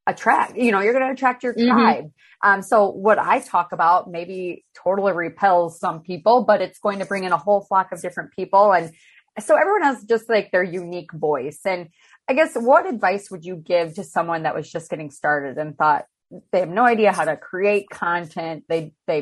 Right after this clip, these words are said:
Speaker 1: feel self-conscious that people are judging them or thinking, you know, what they're doing is dumb. I guess, what advice would you have?
Speaker 2: I mean, just get started. You're gonna
Speaker 1: Yeah.
Speaker 2: feel so dumb in the beginning. <laughs>
Speaker 1: Mm-hmm.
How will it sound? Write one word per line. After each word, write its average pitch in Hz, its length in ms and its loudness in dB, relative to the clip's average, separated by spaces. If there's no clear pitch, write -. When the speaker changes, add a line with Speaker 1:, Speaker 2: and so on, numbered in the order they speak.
Speaker 1:
feel 208 220 4
self-conscious 175 1040 -2
that - 180 -8
people 175 300 -2
are 151 180 2
judging 160 360 -2
them 156 260 -8
or 147 160 -6
thinking, 151 460 -12
you 160 80 -8
know, 143 120 -6
what 156 160 -2
they're 160 120 -6
doing 156 220 -2
is 139 160 -10
dumb. 139 280 -2
I 147 80 -6
guess, 180 220 -4
what 208 140 -2
advice 160 300 -4
would - 100 -16
you 147 100 -14
have? - 280 -10
Speaker 2:
I 247 100 0
mean, 247 340 2
just 233 480 0
get 208 240 2
started. 175 460 0
You're 202 180 2
gonna 262 140 2
Speaker 1:
Yeah. - 80 -10
Speaker 2:
feel 302 160 2
so 294 340 0
dumb 151 360 -2
in 185 100 -4
the 180 60 -2
beginning. 165 440 0
<laughs> 180 40 -8
Speaker 1:
Mm-hmm. 165 160 -8